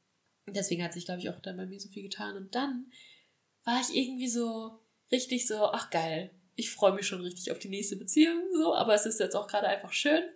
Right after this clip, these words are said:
Und ich hab so richtig irgendwie einen anderen, ja, einen anderen Bezug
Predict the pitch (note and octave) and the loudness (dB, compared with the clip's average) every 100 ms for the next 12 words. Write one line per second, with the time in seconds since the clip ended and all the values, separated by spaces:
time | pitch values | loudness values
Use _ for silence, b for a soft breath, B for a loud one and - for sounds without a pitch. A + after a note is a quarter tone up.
0 | b b b b b _ _ _ - G#3+ | b b b b b _ _ _ -6 -4
1 | - A#3+ A#3 - G#3+ A#3+ A#3+ A3+ D3 G#3+ | -2 -2 -2 -4 -2 -2 -4 -6 -6 -4
2 | G3+ G3+ G#3+ G3+ - _ _ _ C#4 C4 | -6 -6 -6 -10 -18 _ _ _ -4 -2
3 | - G#3 G#3 - - - D#4+ | -4 -6 -10 -8 -2 0 -2